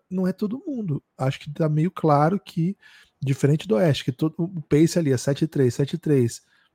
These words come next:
pra você continuar na briga sete três, aqui um sete três te bota lá pra cima.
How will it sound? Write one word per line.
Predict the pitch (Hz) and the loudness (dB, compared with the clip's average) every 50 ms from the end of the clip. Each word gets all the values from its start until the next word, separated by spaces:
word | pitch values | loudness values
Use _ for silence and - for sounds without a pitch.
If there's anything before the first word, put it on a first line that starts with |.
| _ - | _ -6
pra | - 127 | -4 -4
você | 117 113 - 131 | -2 -2 0 0
continuar | 131 123 - - 135 139 156 | 0 0 0 2 0 2 4
na | 151 131 | 2 2
briga | 120 120 135 131 127 | 2 2 0 0 0
sete | - - 120 - - - - | -2 -4 -8 -8 -8 -10 -8
três, | 127 143 180 170 139 - _ _ _ _ _ _ _ _ _ _ _ _ - | -6 -4 -2 -4 -4 -6 _ _ _ _ _ _ _ _ _ _ _ _ 0
aqui | 151 143 - - - 160 214 | 0 0 0 0 -2 0 0
um | 240 | 0
sete | 208 - 165 151 - - 147 | 0 0 0 0 0 -2 -2
três | - - 123 131 139 | 0 2 2 2 2
te | - | 0
bota | 180 156 180 - - | -2 -2 -2 -2 -2
lá | 190 196 175 | -2 -2 -2
pra | - 196 | -2 -4
cima. | - - - 339 247 139 110 | -4 -4 -6 -4 -4 -4 -6